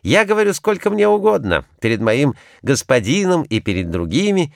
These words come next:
которые часто только хвастаются. И, м, вы меня понимаете». Оруженосец неизвестного рыцаря схватил Санчо за руку и сказал ему на ухо: «Друг мой, пойдем со мною,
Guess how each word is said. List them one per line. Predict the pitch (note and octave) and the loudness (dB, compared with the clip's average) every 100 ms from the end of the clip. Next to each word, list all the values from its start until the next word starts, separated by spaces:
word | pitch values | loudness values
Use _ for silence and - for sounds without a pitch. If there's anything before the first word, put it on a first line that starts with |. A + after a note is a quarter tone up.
| _ _ _ | _ _ _
которые | F#2+ - B2+ A2+ | -4 -2 0 0
часто | - B2+ B2+ A#2+ | 0 0 0 -4
только | A2 B2 C#3+ | -4 -2 -2
хвастаются. | F3+ C4+ - - C#2+ - B1+ - _ _ _ _ | 0 -2 -2 -8 -12 -12 -14 -14 _ _ _ _
И, | - G#2 G2+ F#2+ F#2+ | -6 -2 -2 -2 -4
м, | - G#1 G1+ - _ _ - | -8 -16 -18 -20 _ _ -4
вы | A#2 | 0
меня | C3+ D#3 | 2 0
понимаете». | D3 G3 F3+ D2+ - - - _ _ _ _ _ _ _ _ _ | 0 -2 -2 -2 -6 -14 -16 _ _ _ _ _ _ _ _ _
Оруженосец | E2 C#2+ C2+ C2+ G#2+ C#3+ D3+ - | -6 -4 -6 -4 -2 -2 -6 -6
неизвестного | A2+ A2 F2+ F#2+ F#2+ - C2 C2 | -2 -2 -2 -2 -4 -4 -6 -4
рыцаря | F#2+ C#3+ C3 C3+ B2 _ _ | -6 -6 -6 -6 -8 _ _
схватил | - - G#2 A2 - G#2+ | -14 -4 0 0 -2 -4
Санчо | - G#2+ G#2 E2 - D2 | -2 -2 -2 -2 -6 -8
за | C2 E2+ C#3+ | -6 -2 -2
руку | D#3 D3 C#3 | -2 -4 -6
и | |
сказал | A2 - E2+ G#2+ G#2+ | -4 -4 -2 -2 -4
ему | G#2+ G#2+ | -4 -4
на | G#2 A2 F2 | -2 0 -2
ухо: | D#2 - D2 _ _ _ _ _ _ | -4 -6 -6 _ _ _ _ _ _
«Друг | - D2+ D2+ D#2 C#3 - | -12 -4 -4 -4 -8 -6
мой, | D3 B2 A#2+ A2 _ _ | -6 -4 -8 -14 _ _
пойдем | - E2 C#2+ G2+ C3+ | -4 -2 -2 -2 -2
со | - D3 | -6 -4
мною, | D3 G2 E2 D2+ | -2 -2 -2 -4